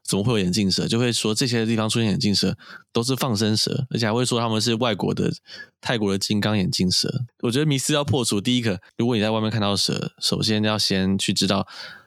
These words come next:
这些眼镜蛇理论上都不会是外国的，它一定会是台湾本土的。那就包括，呃，有一个很大的原因是蛇类在国际间贸易交易，它其实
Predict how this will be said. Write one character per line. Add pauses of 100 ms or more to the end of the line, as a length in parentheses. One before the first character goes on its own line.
(160)
这
些
眼
镜
蛇
理
论
上
都
不
会
是
外
国
的， (280)
它
一
定
会
是
台
湾
本
土
的。 (460)
那
就
包
括， (460)
呃，
有
一
个
很
大
的
原
因
是
蛇
类 (540)
在
国
际
间 (240)
贸
易
交
易，
它
其
实